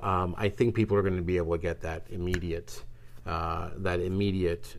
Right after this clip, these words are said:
Speaker 2: response, especially in healthcare, which is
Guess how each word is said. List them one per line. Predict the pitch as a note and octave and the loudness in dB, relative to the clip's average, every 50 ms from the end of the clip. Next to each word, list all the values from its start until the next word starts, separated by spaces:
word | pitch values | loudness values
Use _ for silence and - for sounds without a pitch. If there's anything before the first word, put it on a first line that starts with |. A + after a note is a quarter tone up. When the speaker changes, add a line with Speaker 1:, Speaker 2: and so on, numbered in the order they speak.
| - - | -10 -6
Speaker 2:
response, | F#2+ F2 E2 D#2+ - - - F#2 E2 D#2+ D2+ E2 E2+ - - - - | -2 -2 -2 -2 -2 -4 -4 -4 -4 -4 -6 -8 -10 -12 -12 -12 -12
especially | - - - G2 F2+ - - F#2+ - F2 | -10 -4 -2 -2 -2 -2 -4 -4 -2 -2
in | F2 E2 D2+ | -2 -4 -4
healthcare, | D2 - E2+ D2+ D2 - - - - - - F2+ - - - | -6 -6 -4 -4 -4 -6 -8 -12 -12 -12 -12 -10 -10 0 2
which | C3+ C3+ - - | 2 4 6 4
is | D3 C3 A#2 - | 4 4 4 0